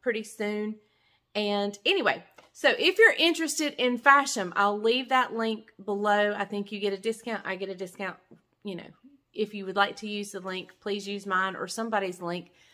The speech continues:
so that you can get a discount. Um, and I think that's correct. I, and let me just put a disclaimer out there. If you're new to my channel, I say things wrong all the time. It just,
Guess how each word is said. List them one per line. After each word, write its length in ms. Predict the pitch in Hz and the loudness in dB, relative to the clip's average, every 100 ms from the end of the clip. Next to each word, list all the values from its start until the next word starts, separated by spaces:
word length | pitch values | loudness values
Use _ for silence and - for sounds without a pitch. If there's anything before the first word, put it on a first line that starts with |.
| _ - | _ -10
so 200 | 190 180 | -6 -4
that 220 | 175 190 | -6 -10
you 80 | 180 | -12
can 160 | 180 | -10
get 140 | 175 160 | -8 -10
a 40 | |
discount. 400 | - - - - - _ _ _ _ _ _ _ _ - - | -12 -16 -18 -20 -20 _ _ _ _ _ _ _ _ -20 -6
Um, 480 | 220 226 220 220 226 _ - _ _ _ _ _ | -2 0 0 -2 -6 _ -20 _ _ _ _ _
and 100 | 208 | -2
I 80 | 202 | -2
think 260 | 202 214 - | -2 -2 -2
that's 200 | - - | -2 -4
correct. 440 | - 135 - - - | -4 -4 -4 -12 -8
I, 100 | 170 - _ _ _ _ _ _ _ _ _ _ _ _ - | -8 -10 _ _ _ _ _ _ _ _ _ _ _ _ 0
and 180 | 240 247 | 0 4
let 140 | 285 | 2
me 140 | 392 440 | 4 4
just 260 | 453 - - | 4 2 0
put 160 | 349 | 0
a 80 | 302 | 0
disclaimer 580 | 247 240 - 226 226 214 | -2 -6 -2 0 2 0
out 140 | 226 | 0
there. 140 | 233 214 | 0 -2
If 120 | 220 | -2
you're 100 | 220 | -2
new 180 | 214 214 | 0 -2
to 60 | |
my 140 | 202 202 | -2 -2
channel, 440 | 214 202 196 - 247 | -4 -4 -4 -4 -4
I 100 | 262 | -4
say 240 | 240 220 | -6 -6
things 340 | 214 190 180 | -6 -10 -10
wrong 360 | 180 175 180 175 | -8 -8 -8 -10
all 160 | 180 180 | -10 -10
the 100 | 180 | -10
time. 460 | 175 170 170 170 175 _ _ | -12 -12 -12 -14 -16 _ _
It 240 | 196 196 | -8 -8
just, 280 | - 180 175 | -8 -8 -10